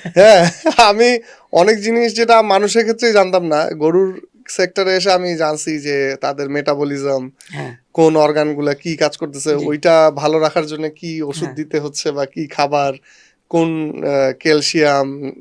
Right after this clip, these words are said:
Speaker 1: বা কোন মিনারেলস গুলা দিলে ওর প্রোডাকশন ভালো হবে, এটা
Speaker 2: কোনটা কতটুক দিতে হবে,
Speaker 1: হ্যাঁ,
Speaker 2: এইটা
Speaker 1: কোনটা
Speaker 2: কিন্তু
Speaker 1: কতটুকু
Speaker 2: বড়
Speaker 1: দিতে হবে।
Speaker 2: ফ্যাক্টর। হ্যাঁ,
Speaker 1: রাইট।
Speaker 2: আমাদের কিন্তু অনেকে যেটা করে যে মনে করেন যে বললো যে এই জিনিসটা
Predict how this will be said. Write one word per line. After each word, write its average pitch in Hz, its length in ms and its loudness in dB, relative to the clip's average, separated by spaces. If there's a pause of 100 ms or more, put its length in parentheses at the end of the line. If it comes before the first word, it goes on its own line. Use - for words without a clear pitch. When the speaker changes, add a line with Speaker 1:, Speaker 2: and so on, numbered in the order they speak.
Speaker 1:
বা 135 220 -2
কোন 156 280 -2
মিনারেলস 151 600 0
গুলা 147 220 -2
দিলে 139 460 -4
ওর 135 220 -6
প্রোডাকশন 147 500 -6
ভালো 143 260 -6
হবে, 139 160 -6
এটা - 560 -16
Speaker 2:
কোনটা 233 280 4
কতটুক 254 400 2
দিতে 240 240 2
হবে, 185 220 2
Speaker 1:
হ্যাঁ, 143 240 0
Speaker 2:
এইটা 247 60 -2
Speaker 1:
কোনটা 277 200 4
Speaker 2:
কিন্তু 262 80 4
Speaker 1:
কতটুকু 196 220 4
Speaker 2:
বড় 262 180 6
Speaker 1:
দিতে 208 160 0
হবে। 143 140 -4
Speaker 2:
ফ্যাক্টর। 143 240 -2
হ্যাঁ, 202 180 -4
Speaker 1:
রাইট। 151 120 -2
Speaker 2:
আমাদের 196 320 -4
কিন্তু 226 180 -10
অনেকে 220 280 -4
যেটা 220 220 -4
করে 220 280 -4 (500)
যে 185 220 -2
মনে 185 220 -4
করেন 190 300 -4
যে 196 380 -4
বললো 180 240 -6
যে 202 180 -2
এই 185 60 -2
জিনিসটা 175 640 -6